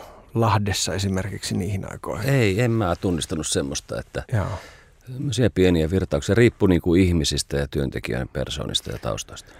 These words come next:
Speaker 1: No hei, tästä päästään tota, äh, vä-, vähemmän pyhille alueille, eli, eli tuota, suomalaiseen seurakuntaelämään siinä mielessä, että nyt kun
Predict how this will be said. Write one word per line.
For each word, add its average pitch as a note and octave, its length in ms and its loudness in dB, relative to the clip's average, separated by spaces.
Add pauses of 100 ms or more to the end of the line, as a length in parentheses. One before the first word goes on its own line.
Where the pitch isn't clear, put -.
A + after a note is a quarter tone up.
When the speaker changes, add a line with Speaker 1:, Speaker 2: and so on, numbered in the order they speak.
(200)
Speaker 1:
No D3+ 80 8
hei, D3+ 100 8
tästä G#3+ 320 4
päästään D3+ 480 6
tota, C#3 380 6
äh, C3 60 2 (760)
vä-, D3 240 4
vähemmän D3 380 6
pyhille A#2+ 380 6
alueille, A2+ 600 6
eli, A2+ 240 6
eli A2+ 300 4
tuota, A2+ 400 4
suomalaiseen A2+ 680 4
seurakuntaelämään G#2+ 920 4
siinä C#3+ 280 4
mielessä, G#2 460 2
että G#2 280 0 (200)
nyt C#3 220 2
kun - 200 4